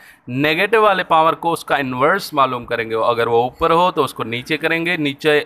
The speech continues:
नेगेटिव हो तो उसको ऊपर करेंगे पॉजिटिव रखने के लिए। So this is the solution of, uh, these questions। So एक्सरसाइज, uh, टू पॉइंट फ़ोर का मैंने एक एग्जांपल इलेवन नंबर किया है, and, uh, all, uh, the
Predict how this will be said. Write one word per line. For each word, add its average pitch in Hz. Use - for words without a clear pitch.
नेगेटिव 139
हो 165
तो 170
उसको 117
ऊपर 117
करेंगे 113
पॉजिटिव 120
रखने 107
के 104
लिए। 104
So 208
this 208
is 233
the 160
solution 139
of, 113
uh, 104
these 107
questions। 98
So 160
एक्सरसाइज, 196
uh, 147
टू 156
पॉइंट 151
फ़ोर 165
का 156
मैंने 143
एक 120
एग्जांपल 143
इलेवन 135
नंबर 156
किया 151
है, 160
and, 113
uh, 113
all, 160
uh, 117
the 117